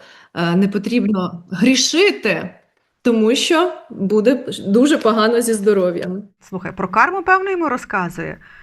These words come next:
Speaker 2: Він ж такий, що, ну, гроші, гроші, гроші, яка там карма в голові, а може раптом. Цікаво, цікаво. Хороші новини, друзі, я вас вітаю, ви сьогодні потрапили на цей випуск не випадково, а тепер переходимо до найцікавішого.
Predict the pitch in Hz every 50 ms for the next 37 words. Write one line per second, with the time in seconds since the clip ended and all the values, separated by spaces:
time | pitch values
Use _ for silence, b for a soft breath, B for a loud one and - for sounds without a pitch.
0 | B B B B B - - 185 220 233 220 185 - 220 226 262 247 247 214 -
1 | - 214 202 196 185 175 175 190 185 170 190 214 220 - - 202 208 208 214 -
2 | - 208 202 214 240 240 - 208 - 202 196 208 196 190 202 220 214 202 190 180
3 | 175 170 180 175 175 165 160 160 165 175 196 226 226 233 233 226 196 170 - -
4 | - - 165 165 180 - - - - B B B B B B B B B B B
5 | B _ _ - - 269 277 208 170 165 - - - _ - 226 226 - - -
6 | - - 196 - B B B B B B B B B B - - 311 392 403 392
7 | - 370 349 359 339 392 370 349 262 214 220 208 190 208 214 226 247 262 254 262
8 | 262 - 240 - 330 320 294 240 202 202 - - 226 214 220 220 208 190 220 185
9 | - 220 202 202 208 202 196 196 196 196 208 196 190 190 202 190 196 - 208 202
10 | 190 190 185 196 214 - - - 339 302 220 175 180 - 202 - 254 262 254 -
11 | 220 214 214 - 220 196 202 196 190 190 180 175 151 196 185 170 165 165 170 170
12 | 180 208 247 277 285 285 269 - - 233 226 226 220 214 190 180 180 175 - -
13 | 175 151 165 180